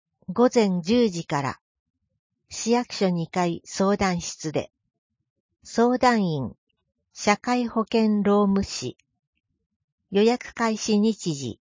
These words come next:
五月二十二日木曜日、午前八時半から電話で、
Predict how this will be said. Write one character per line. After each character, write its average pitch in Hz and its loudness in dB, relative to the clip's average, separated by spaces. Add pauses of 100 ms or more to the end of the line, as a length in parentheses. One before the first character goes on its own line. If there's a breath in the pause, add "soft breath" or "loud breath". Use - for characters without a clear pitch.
(640)
五 233 4
月 214 -2
二 214 2
十 180 2
二 160 -2
日 160 -4
木 175 0
曜 190 4
日、 - -14 (640)
午 226 0
前 190 0
八 185 -4
時 220 -4
半 214 0
か 151 -4
ら 135 -4 (320)
電 185 2
話 175 0
で、 160 -4